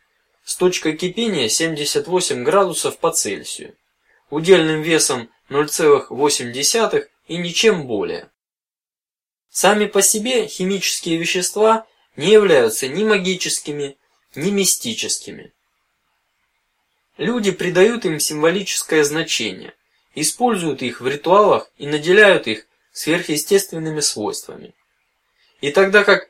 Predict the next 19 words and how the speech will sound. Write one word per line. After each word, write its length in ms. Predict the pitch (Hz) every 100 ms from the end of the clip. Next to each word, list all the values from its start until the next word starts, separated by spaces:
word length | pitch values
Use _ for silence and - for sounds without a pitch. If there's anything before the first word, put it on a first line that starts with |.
| _
химические 680 | - 180 190 180 - - 156
вещества 720 | 156 160 175 - 165 139 107
оказываются 800 | - 143 170 143 127 123 120 123
бесцветными 760 | 107 147 151 180 151 139 127 123
реактивами, 840 | 127 147 - - 247 143 107 - _ _ _ _ _ _ _ -
использование 840 | 180 - 214 185 156 147 147 143
их 280 | - 175 -
людьми 540 | 147 160 196 233 226 - _ _ -
далеко 440 | 131 151 160 220
не 120 | 190
бесцветно. 800 | 160 165 - 120 101 - - - _ _ _ _ _ _ _ _ _ _ _ _ _ _ _ _ _ _ _ _ _ _ _ _ _ _ _ _ _
Как 300 | - 170 165
алкоголь 680 | 131 131 147 147 190 233 -
и 100 | 135
другие 440 | 135 156 151 151 127
препараты 840 | 123 123 131 165 202 - 104 - _
стали, 600 | - - 170 185 143 - _
в 80 |
кавычках, 580 | - 131 151 - 139 -